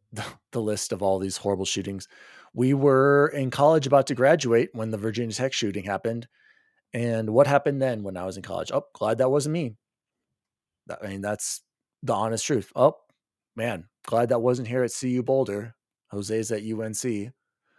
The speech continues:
Um, that's pretty messed up, but dang, glad, glad that wasn't me as a college kid, man. That, that, that, that was my mentality then.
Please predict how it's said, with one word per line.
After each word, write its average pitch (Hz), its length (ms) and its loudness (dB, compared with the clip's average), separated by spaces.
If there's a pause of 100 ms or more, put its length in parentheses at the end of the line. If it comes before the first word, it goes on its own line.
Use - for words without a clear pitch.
(680)
Um, 95 540 -8 (720)
that's - 260 -6
pretty 123 220 -2
messed 120 300 0
up, 131 180 4
but 101 160 -8
dang, 110 420 -2 (280)
glad, 110 260 -2 (160)
glad 131 160 2
that 139 140 6
wasn't 139 260 2
me 113 180 -4
as 98 160 -8
a 101 80 -6
college 104 380 -2
kid, 82 240 -10
man. 98 320 -8 (800)
That, - 220 -10
that, 95 180 -6 (380)
that, 104 240 -4
that 104 160 -2
was 107 100 -4
my 101 140 -8
mentality 95 480 -4
then. 85 380 -14